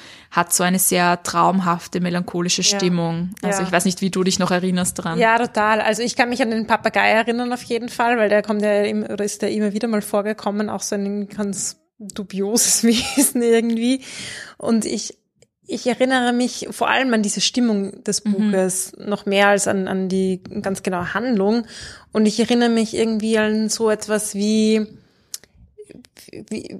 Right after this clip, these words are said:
Speaker 2: wie das Gefühl ist, wenn man eben in so einer ganz heißen, tropischen Umgebung ist, wo man sich so fast so ein bisschen fieberhaft fühlt durch diese Hitze und sich nicht so viel bewegen kann und alles durch, wie durch so eine wabernde Luft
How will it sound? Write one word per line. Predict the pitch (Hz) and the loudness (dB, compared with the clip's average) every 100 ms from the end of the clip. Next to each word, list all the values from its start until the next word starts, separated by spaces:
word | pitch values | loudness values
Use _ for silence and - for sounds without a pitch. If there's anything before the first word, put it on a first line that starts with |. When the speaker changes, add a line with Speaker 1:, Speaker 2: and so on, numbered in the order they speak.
| - | -12
Speaker 2:
wie | 214 | -2
das | 233 247 - | 2 2 0
Gefühl | 208 - 269 277 | -6 0 4 4
ist, | 247 240 | 4 2
wenn | 226 220 | 0 2
man | 220 | 0
eben | 214 214 | 0 0
in | 208 | -2
so | |
einer | 214 208 | 0 2
ganz | 208 208 - - | 0 0 -4 0
heißen, | 202 220 214 - 208 | 2 4 0 -2 -4
tropischen | - 226 240 240 - 220 | -2 0 0 0 -2 0
Umgebung | 214 190 208 233 233 | -2 -2 -2 -2 2
ist, | 220 220 | 0 0
wo | 208 | 0
man | 214 | 0
sich | 208 208 | 0 -2
so | - | 0
fast | 214 - | 0 0
so | |
ein | 208 | 0
bisschen | 202 - 196 | 0 -2 -2
fieberhaft | - - 240 240 220 220 | -4 -2 2 2 0 -2
fühlt | - 240 | -2 -2
durch | 208 | -2
diese | 226 202 | -2 2
Hitze | 208 - 247 - - 220 | 2 0 -6 -2 0 2
und | |
sich | 208 202 | 0 -2
nicht | 208 | -2
so | - | -4
viel | 202 | -6
bewegen | 208 196 185 202 214 208 | -2 -2 0 0 0 -2
kann | 208 | -2
und | 208 | 0
alles | - 196 202 - - 190 | 2 2 0 -2 -10 -8
durch, | - - | -8 -6
wie | - 214 | -2 0
durch | 214 | 2
so | - | 2
eine | 208 196 | 4 4
wabernde | 175 185 214 196 | 2 2 4 4
Luft | 180 226 - - | 2 -2 -6 -12